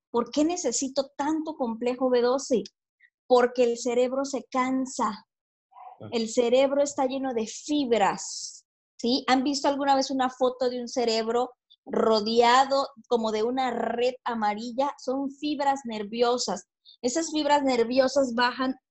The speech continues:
Speaker 1: algo que está aquí, que es el cerebelo, que es como otro cerebro, pero en chiquito.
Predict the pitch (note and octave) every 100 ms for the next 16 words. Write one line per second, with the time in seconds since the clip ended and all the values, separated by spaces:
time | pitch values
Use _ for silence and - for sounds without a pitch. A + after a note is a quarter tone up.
0 | - G#3 A#3 B3 C#4 C#4 B3 G#3+ - C4+
1 | C#4 C#4+ C4+ C#4 B3 A3+ B3 A#3+ - B3
2 | A3+ G#3 A3+ A3 G#3+ - _ _ - B3+
3 | - C4+ B3+ C4 C#4 E4+ D#4+ C4+ B3 B3+
4 | C4+ C4 A3+ G#3+ G#3 G#3+ A3+ A3+ A3 B3+